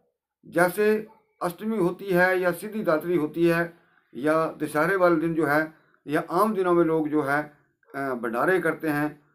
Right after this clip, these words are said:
कंजकों का पूजन करते हैं, कन्याओं का पूजन करते हैं, तो दोस्तों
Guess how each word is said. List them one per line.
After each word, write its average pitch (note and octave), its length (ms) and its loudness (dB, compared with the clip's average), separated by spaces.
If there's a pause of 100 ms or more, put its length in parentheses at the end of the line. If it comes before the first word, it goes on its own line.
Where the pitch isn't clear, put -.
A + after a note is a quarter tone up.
(180)
कंजकों E3+ 440 0
का G#3 100 0
पूजन D#3+ 340 -2
करते D3+ 260 -4
हैं, D3+ 140 -2
कन्याओं D3+ 380 0
का F3 100 0
पूजन C#3+ 320 -6
करते C3+ 280 -6
हैं, E3 400 -6 (920)
तो F#3+ 100 -4
दोस्तों G#3 360 2